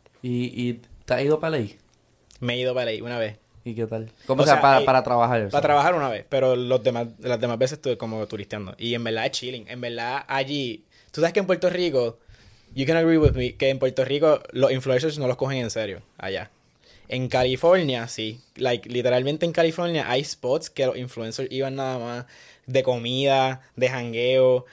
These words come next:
Speaker 2: Los creator houses están en cada esquina. Hay unos como, ¿cómo se dicen
Speaker 1: Yo se
Speaker 2: eso?
Speaker 1: lo dije a mi mamá los otros días. Le dije, el, mira, como todo, en la música pasa y está pasando en el influencer wo-, en el creator world. Por ejemplo,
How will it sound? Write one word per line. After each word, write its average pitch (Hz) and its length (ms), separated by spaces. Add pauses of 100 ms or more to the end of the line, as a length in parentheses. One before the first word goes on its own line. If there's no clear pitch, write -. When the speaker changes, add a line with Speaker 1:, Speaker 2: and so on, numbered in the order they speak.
(220)
Speaker 2:
Los 123 180
creator 127 440
houses 143 340
están 135 240
en 135 160
cada 127 240
esquina. 123 640 (240)
Hay 131 180
unos 160 200
como, 135 800
¿cómo 131 220
se 160 80
dicen 156 260
Speaker 1:
Yo 139 60
se 139 60
Speaker 2:
eso? 143 100
Speaker 1:
lo 143 60
dije 147 120
a 156 60
mi 156 100
mamá 131 260
los 123 140
otros 113 220
días. 110 260 (100)
Le 113 140
dije, 117 540 (480)
el, 120 600
mira, 110 280 (1080)
como 139 260
todo, 131 500
en 123 140
la 117 100
música 139 720
pasa 127 500 (360)
y 120 100
está 113 200
pasando 113 380
en 117 80
el 117 140
influencer 127 600
wo-, 101 220
en 113 120
el 110 160
creator 131 380
world. 104 340
Por 113 180
ejemplo, 110 440